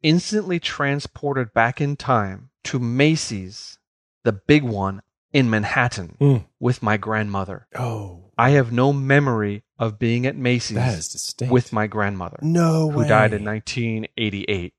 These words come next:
Speaker 2: Wow.
Speaker 1: I remember going there with Boy Scouts in, like, tenth grade. We took a trip to New York City, and we walked through Macy's. We went Empire State Building, Twin Towers, and ate, ate McDonald's, I think. I don't know why we didn't get pizza, duh, but I think we ate at McDonald's.
Speaker 2: Right.
Speaker 1: Um,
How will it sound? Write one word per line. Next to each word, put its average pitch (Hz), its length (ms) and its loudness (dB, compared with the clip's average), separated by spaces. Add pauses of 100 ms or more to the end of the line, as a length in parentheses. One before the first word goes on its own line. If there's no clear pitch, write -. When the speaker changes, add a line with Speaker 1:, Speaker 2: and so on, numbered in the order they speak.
Speaker 2:
Wow. 113 680 -6
Speaker 1:
I 117 100 4
remember 127 400 4
going 147 360 4
there 127 120 2
with 104 220 -4
Boy 139 180 6
Scouts 95 500 -4
in, 107 60 -10
like, 98 180 -2
tenth 120 280 -4
grade. 117 300 2
We 117 100 -4
took - 160 -8
a 120 40 -6
trip - 160 -8
to 117 80 -6
New 113 80 -4
York 113 160 -2
City, 117 300 -2
and 113 80 -2
we 110 80 -6
walked 104 280 -2
through 113 200 -6
Macy's. 107 580 -4
We 107 60 -8
went 107 240 -8
Empire 117 280 0
State 107 280 -4
Building, 107 360 -2
Twin 113 220 -4
Towers, 98 640 0
and 101 140 -10 (360)
ate, 113 320 -2
ate 110 180 -2 (260)
McDonald's, 95 520 -2
I 95 80 -4
think. 95 140 -6
I 101 40 -2
don't 113 100 -2
know 101 60 -6
why 104 80 0
we 113 80 -2
didn't 104 100 -2
get 92 140 -6
pizza, 113 280 -4
duh, 95 380 0 (240)
but - 80 -8
I - 20 -8
think 107 140 -10
we 98 100 -2
ate 87 60 -4
at - 80 -14
McDonald's. 85 600 -12 (120)
Speaker 2:
Right. 127 340 -2
Speaker 1:
Um, 101 300 0